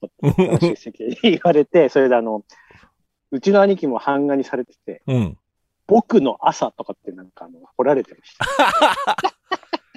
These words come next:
Speaker 2: ここはね、その、アッコにお任せに出るか出ないかっていうところは、その芸人さんにとってこう、一つ、うん、線を引くところなんですよ。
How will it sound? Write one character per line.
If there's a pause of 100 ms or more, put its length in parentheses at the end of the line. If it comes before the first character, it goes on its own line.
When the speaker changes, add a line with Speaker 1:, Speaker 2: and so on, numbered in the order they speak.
(960)
Speaker 2:
こ
こ
は
ね、 (320)
そ
の、 (140)
ア
ッ (180)
コ
に
お
任
せ
に
出
る
か
出
な
い
か
っ (160)
て
い
う
と
こ
ろ
は、
そ
の
芸
人
さ
ん
に
と
っ
て
こ
う、
一
つ、 (380)
う
ん、 (800)
線
を
引
く
と
こ
ろ
な
ん
で
す
よ。